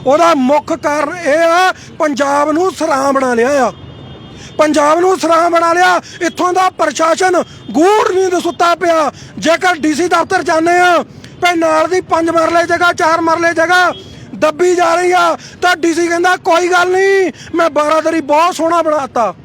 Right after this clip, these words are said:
ਜੇਕਰ ਅਸੀਂ ਉਹਨੂੰ ਕਹਿੰਦੇ, "ਜੀ, ਉਹਨਾਂ ਕੋਲ ਪੇਪਰ ਨਹੀਂ ਹੈ," ਕਹਿੰਦਾ, "ਕੋਈ ਗੱਲ ਨਹੀਂ, ਆ ਮੈਂ ਦੇਖੋ ਰਾਮਸਨ ਦਾ ਬੋਰਡ ਲਾ ਕੇ ਬ-, ਆ ਚੌਂਕ ਬਣਾਤਾ।" ਅੱਜ ਉਹ ਕਿੱਥੇ ਆ ਡੀ ਸੀ?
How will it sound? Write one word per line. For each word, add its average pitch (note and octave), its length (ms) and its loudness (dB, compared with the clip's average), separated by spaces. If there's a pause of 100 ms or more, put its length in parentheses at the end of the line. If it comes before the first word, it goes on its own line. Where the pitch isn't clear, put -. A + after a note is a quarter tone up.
(680)
ਜੇਕਰ F#4 380 2
ਅਸੀਂ F4+ 120 0
ਉਹਨੂੰ F#4+ 220 0
ਕਹਿੰਦੇ, F#4+ 440 0 (180)
"ਜੀ, E4 120 0
ਉਹਨਾਂ F4+ 200 2
ਕੋਲ F4+ 120 2
ਪੇਪਰ F4 460 0
ਨਹੀਂ F#4 140 0
ਹੈ," F4+ 240 2 (220)
ਕਹਿੰਦਾ, F4+ 260 2
"ਕੋਈ F4 280 0
ਗੱਲ F4+ 200 2
ਨਹੀਂ, F#4+ 260 2 (180)
ਆ F4 100 2
ਮੈਂ E4 140 2
ਦੇਖੋ E4+ 300 0
ਰਾਮਸਨ D#4+ 420 0
ਦਾ D#4+ 120 2
ਬੋਰਡ D4 260 0
ਲਾ D#4 160 0
ਕੇ F4 140 0
ਬ-, D4 240 -4
ਆ C#4+ 100 0
ਚੌਂਕ D#4 340 0
ਬਣਾਤਾ।" C4 520 -2 (1080)
ਅੱਜ E4 120 0
ਉਹ F4+ 100 2
ਕਿੱਥੇ E4+ 260 -2
ਆ F#4 180 2
ਡੀ F4+ 180 0
ਸੀ? F4 320 0